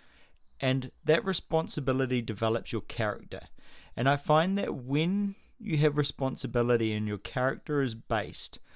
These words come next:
off something strong, you wish not to disappoint.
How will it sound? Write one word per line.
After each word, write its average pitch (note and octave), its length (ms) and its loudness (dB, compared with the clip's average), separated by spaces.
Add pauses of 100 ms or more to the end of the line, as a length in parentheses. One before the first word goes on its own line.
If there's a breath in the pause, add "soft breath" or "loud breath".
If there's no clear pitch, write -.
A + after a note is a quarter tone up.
(240 loud breath)
off - 140 -10
something B2 440 -2
strong, G#2 560 -2 (480 soft breath)
you A#2+ 180 -2
wish C#3+ 500 2
not B2 460 -2
to C3+ 100 -2
disappoint. A2 680 -4